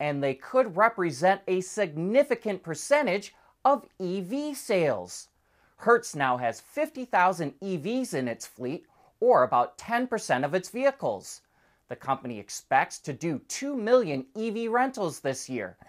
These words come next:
which is five times more than last year, and Hertz has a lot more E Vs coming its way. It ordered one hundred thousand from Tesla,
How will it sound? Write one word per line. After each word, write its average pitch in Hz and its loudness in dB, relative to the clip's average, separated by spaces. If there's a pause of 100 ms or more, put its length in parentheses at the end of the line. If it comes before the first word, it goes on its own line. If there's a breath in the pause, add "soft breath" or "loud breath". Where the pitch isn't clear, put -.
(300 soft breath)
which 143 -6
is 123 -8
five 196 0
times 165 -6
more 135 2
than 175 -2
last 208 0
year, 104 -8 (320)
and 123 -4
Hertz - 0 (200)
has 262 6
a 226 -2
lot 214 2
more 190 2
E 233 -4
Vs 254 -4
coming 196 -2
its 208 -6
way. 202 2 (540)
It 139 -2
ordered 143 0
one 113 0
hundred 147 -2
thousand 139 2
from 113 -8
Tesla, 151 -2